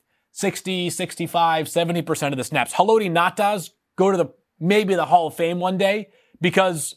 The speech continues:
they can hold up for that many snaps game in and game out. Uh, so I wanna remind people that when you're trying to decide between a player being, like, you know, twenty-one versus twenty-eight,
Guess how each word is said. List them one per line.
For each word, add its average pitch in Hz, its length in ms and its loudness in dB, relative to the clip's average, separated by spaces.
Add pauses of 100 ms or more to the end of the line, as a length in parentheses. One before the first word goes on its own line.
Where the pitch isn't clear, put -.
they 180 120 2
can 175 140 0
hold 160 240 2
up 156 300 2
for 156 260 -4
that 160 260 2
many 160 220 -4
snaps 143 480 -2 (340)
game 175 300 2
in 156 300 0 (240)
and 143 160 -2
game 127 240 0
out. 110 160 2 (200)
Uh, 165 420 2
so 175 340 2 (580)
I - 120 -8
wanna 170 160 2
remind 240 320 4
people 202 420 -2
that 175 160 0
when 170 160 -2
you're 160 120 2
trying 208 280 0
to 226 80 2
decide 202 380 2
between 170 260 -2
a 170 60 0
player 180 340 2
being, 165 280 -2
like, 135 220 0
you 160 80 -4
know, 135 120 -2
twenty-one 180 680 -2
versus 160 260 -2
twenty-eight, 170 720 0